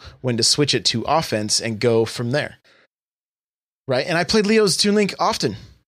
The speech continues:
And what do I do? I jump right in to try to get close, and he spaces himself away from me.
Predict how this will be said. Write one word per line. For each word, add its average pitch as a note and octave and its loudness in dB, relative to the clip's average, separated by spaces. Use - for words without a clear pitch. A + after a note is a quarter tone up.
And C#3+ 0
what D3 4
do F3 4
I E3+ 2
do? F#3 0
I D3+ 0
jump C#3+ 0
right A#2+ -2
in E3+ 2
to - -2
try C#3+ 0
to D3 0
get D3+ 0
close, D3 2
and B2+ 0
he D#3 2
spaces A#2+ 0
himself D3 2
away C#3 2
from C3 -4
me. A2 -4